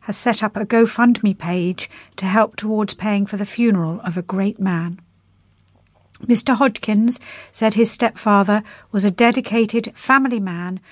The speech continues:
who did not have a bad bone in his body. "He saved the life of my mum in December.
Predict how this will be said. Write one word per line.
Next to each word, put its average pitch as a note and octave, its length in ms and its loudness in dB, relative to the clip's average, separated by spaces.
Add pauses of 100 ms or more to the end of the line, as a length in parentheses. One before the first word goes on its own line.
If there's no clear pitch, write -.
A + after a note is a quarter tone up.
(140)
who G3+ 100 -10
did G3+ 180 -6
not A3+ 260 0
have G3 160 -8
a F#3 40 -8
bad G3+ 400 -2
bone A3+ 300 0
in A3+ 160 -4
his F#3+ 180 -6
body. E3+ 460 -10 (680)
"He A#3+ 120 -6
saved C4+ 340 0
the B3 80 2
life A#3+ 320 2
of F#3 80 -8
my G3+ 140 -2
mum G3+ 320 0
in F#3+ 260 -6
December. F3+ 560 -6